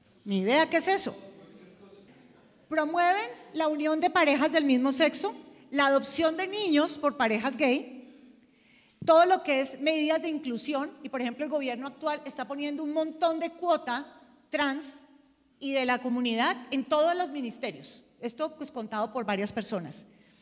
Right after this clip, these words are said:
También el lenguaje inclusivo, yo les suplico que no lo usen como una manera de resistencia,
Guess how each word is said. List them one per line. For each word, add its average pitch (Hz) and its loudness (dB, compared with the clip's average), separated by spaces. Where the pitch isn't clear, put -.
También 285 4
el 339 4
lenguaje 302 4
inclusivo, 269 2
yo 226 2
les 285 4
suplico 285 -2
que 262 0
no 226 4
lo 233 2
usen - 0
como 226 0
una 240 2
manera 254 0
de 262 0
resistencia, 220 -4